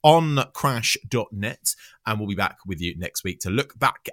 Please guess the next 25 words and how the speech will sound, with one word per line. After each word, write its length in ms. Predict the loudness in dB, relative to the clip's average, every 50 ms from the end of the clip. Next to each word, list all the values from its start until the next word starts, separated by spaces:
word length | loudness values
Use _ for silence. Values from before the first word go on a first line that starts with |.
| 0
at 140 | 2 2 2
it 80 | 2 0
all. 220 | 0 0 0 -2
Get 180 | -2 -2 -2 -4
your 60 | -4
questions 380 | -4 -4 -4 -2 -4 -4 -2 0
in. 180 | 0 0 0 -2
Leave 180 | -4 -4 -4 -4
them 100 | -4 -4
in 80 | -4
the 60 | -6 -6
comment 280 | -6 -6 -6 -6 -6
section. 360 | -6 -6 -6 -8 -8 -10 -10
Tweet, 280 | -10 -8 -10 -10 -10 -10
Instagram, 440 | -10 -10 -10 -10 -8 -10 -10 -12 -2 2
Facebook 360 | 2 2 2 2 -2 -2 0
us. 160 | 0 0 2
Our 200 | 2 0 2 2
email 380 | 0 0 0 0 0 0 -2 -4 -6 -14 -20 -20 _ -14
is 100 | -14 -12
podcast 540 | -6 -6 -6 -6 -6 -6 -6 -6 -6 -6 -8 -8
at 180 | -12 -12 -12 _
crash 460 | -16 -12 -12 -12 -10 -10 -10 -12 -12 _
dot 180 | -14 -14 -14 -14 -14 -14
net. 300 | -12 -12 -10 -8 -8 -8